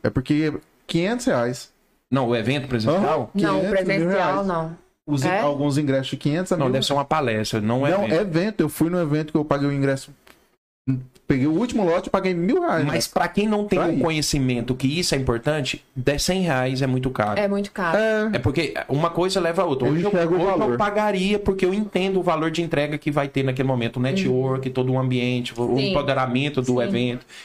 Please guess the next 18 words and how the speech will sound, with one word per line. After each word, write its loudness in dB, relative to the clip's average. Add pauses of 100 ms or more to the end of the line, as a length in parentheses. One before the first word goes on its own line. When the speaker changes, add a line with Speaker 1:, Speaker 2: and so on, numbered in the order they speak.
Speaker 2:
Então 0
isso -2
faz 0
muito 0
sentido. 0 (300)
Então, 2
gente, -2 (720)
invista. 0
Invista 0
cem -2
reais, 0
Speaker 3:
Tem 0
Speaker 2:
invista 0
Speaker 3:
que -2
Speaker 2:
cinquenta 0
reais, 0
Speaker 3:
investir. 0
Speaker 2:
invista. -2